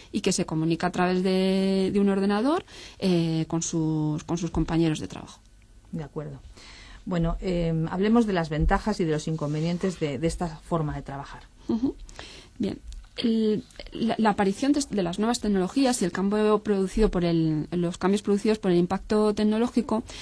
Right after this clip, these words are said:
Speaker 1: eh, en general ha, ha con-, ha conllevado ventajas, pero también ha producido inconvenientes. Vamos a ir analizando ventajas e inconvenientes,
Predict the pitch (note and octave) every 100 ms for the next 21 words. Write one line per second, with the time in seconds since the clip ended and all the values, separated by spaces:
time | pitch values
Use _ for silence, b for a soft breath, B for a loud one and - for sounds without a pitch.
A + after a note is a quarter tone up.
0 | B B B B F3+ E3+ D#3+ - E3+ -
1 | F3 G3+ A3 G3+ F#3+ F#3+ G3 G3+ G3 G3
2 | F#3 F#3+ F#3+ A3 G3 G#3+ A#3 C4 C4+ C4
3 | C4 C#4 C4+ C4+ A#3+ F#3 G3 G3 G3 F#3+
4 | F#3+ F3 F3 D#3+ D#3+ D#3+ F3 G3 B3 C#4
5 | C#4+ C4+ B3+ B3 C4+ C4 A3 - B B
6 | G#3 G3 A3+ C4 C4+ B3 A#3 A3 A#3+ B3
7 | A#3+ F3+ -